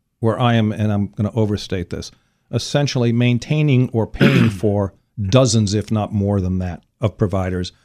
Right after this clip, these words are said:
when there's a commercial world that's already doing it? Think of it back to the days of Defense Department talking about civil military integration and this whole idea of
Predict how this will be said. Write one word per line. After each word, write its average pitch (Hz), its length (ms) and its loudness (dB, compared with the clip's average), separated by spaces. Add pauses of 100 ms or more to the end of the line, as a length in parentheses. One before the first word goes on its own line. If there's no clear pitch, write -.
(120)
when 117 120 4
there's 104 120 4
a 107 40 2
commercial 113 420 4
world 104 200 2
that's 95 160 -2
already 92 180 0
doing 92 220 0
it? - 80 -8
Think 214 160 4
of 226 80 4
it 135 80 0
back 123 240 0
to 123 60 0
the 104 100 0
days 107 300 2
of 95 140 -4 (320)
Defense 127 300 2
Department 113 340 0
talking 110 300 2
about 95 220 -2
civil 131 240 4
military 107 480 4
integration 87 520 -2 (380)
and 104 100 2
this 101 120 -2
whole 113 200 4
idea 104 320 2
of 92 100 -4